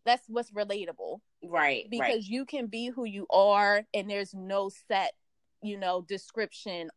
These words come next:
Speaker 1: or mold that you have to fit into.
Speaker 2: Right, right.
Speaker 1: And I think you can draw more people in that way by just
Speaker 2: Mm-hmm.
Speaker 1: being yourself and still showing that, you know,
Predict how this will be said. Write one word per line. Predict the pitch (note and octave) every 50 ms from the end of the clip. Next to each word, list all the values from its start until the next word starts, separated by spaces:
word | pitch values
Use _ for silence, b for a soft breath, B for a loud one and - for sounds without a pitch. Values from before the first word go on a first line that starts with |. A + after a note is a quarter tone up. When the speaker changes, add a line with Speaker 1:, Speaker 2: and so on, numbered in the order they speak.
| _ _ -
Speaker 1:
or | F#3+ F#3+ F#3 F3+ F3 E3+ E3+ E3 E3+ - _ -
mold | F3+ F#3 F#3+ G3+ A3 A3 G#3+ G#3+ G3 F#3+ F3+ - - _ b b b b b b
that | - G3+ G3 G3+ - -
you | G#3+ G3+
have | G3+ G#3 F3 - _
to | - E3+
fit | - - F#3 F3+ - -
into. | F3+ F#3 E3 - - - - F#2 - - G#3 - _ _ _ _ -
Speaker 2:
Right, | F3 F3 E3+ D#3 C#3+ C#3 B2+ B2 - _
right. | - D#3+ D#3+ D3 C#3+ C3+ B2+ B2+ - _ -
Speaker 1:
And | G3+ F#3+ G3+
I | F#3 G3
think | - - G#3+ G3+ -
you | F#3+ F#3
can | - - A3 G3+
draw | F3 E3+ F#3+ F#3+ G3
more | F#3+ F#3+ F#3 F#3 F3+
people | - - - G3 F3 - F3+ E3+ -
in | - E3+ F3 E3+ D#3+ E3
that | E3 E3+ E3+ - -
way | D#3+ E3+ E3 D#3+ D3+ D#3+ D#3+ C#3+
by | D#3+ D#3+ D#3
just | - - G#3+ A3 - -
Speaker 2:
Mm-hmm. |
Speaker 1:
being | - G#3 G3+ G3 F#3+ G3
yourself | F#3+ G3 - - D4 D#4+ C4+ B3 - -
and | G#3 G3+
still | - - - G3+ G#3 A3
showing | G#3+ - - G#3+ G#3+ G#3+ G#3 G3+
that, | F#3+ F#3+ F#3 F3+ E3 -
you | - G#3 G#3+
know, | A3 G#3 G#3 G#3 G3